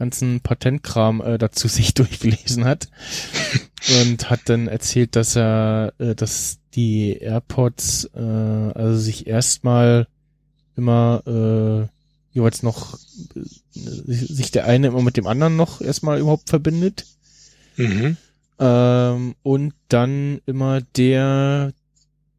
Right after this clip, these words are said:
Speaker 1: der am nächsten zum iPhone ist, äh, die eigentliche Verbindung dann zum iPhone macht.
Speaker 2: Mhm.
Speaker 1: Ähm, und noch ein paar andere Details. Auf jeden Fall klang es so, äh, schon sehr, äh, interessant und,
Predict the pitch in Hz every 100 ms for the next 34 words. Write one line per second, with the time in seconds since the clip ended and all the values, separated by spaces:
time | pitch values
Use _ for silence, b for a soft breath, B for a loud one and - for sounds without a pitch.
0 | _ - 120 120 - 120 113 113 117 127
1 | - - - 151 147 143 139 - - 123
2 | 117 135 151 - 139 135 - 139 - -
3 | - 123 120 117 117 117 117 - _ _
4 | - 120 120 120 - 120 135 131 - 127
5 | 131 131 135 127 120 113 113 - 117 107
6 | 120 - - 104 98 95 - - - _
7 | _ _ _ _ - 131 117 92 _ _
8 | _ - B B B B B _ - 110
9 | 107 107 107 107 107 107 107 - 123 110
10 | - - - 113 113 123 135 131 117 117
11 | 123 117 110 123 117 127 127 123 117 110
12 | 110 104 104 127 131 120 120 127 127 135
13 | 131 143 131 127 135 - 131 139 147 151
14 | 131 127 - -